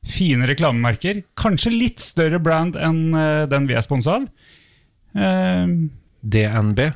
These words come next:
Speaker 1: blant annet D N B.
Speaker 2: Vi, vi må ha med all.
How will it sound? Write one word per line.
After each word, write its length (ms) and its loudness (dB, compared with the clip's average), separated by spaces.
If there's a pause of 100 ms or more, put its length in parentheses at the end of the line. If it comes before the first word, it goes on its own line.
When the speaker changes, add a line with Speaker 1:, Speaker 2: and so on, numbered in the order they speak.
(1000)
Speaker 1:
blant 260 -2
annet 220 -2
D 80 -2
N 100 0
B. 140 0 (480)
Speaker 2:
Vi, 200 0
vi 140 0
må 140 2
ha 60 0
med 120 0
all. 220 -2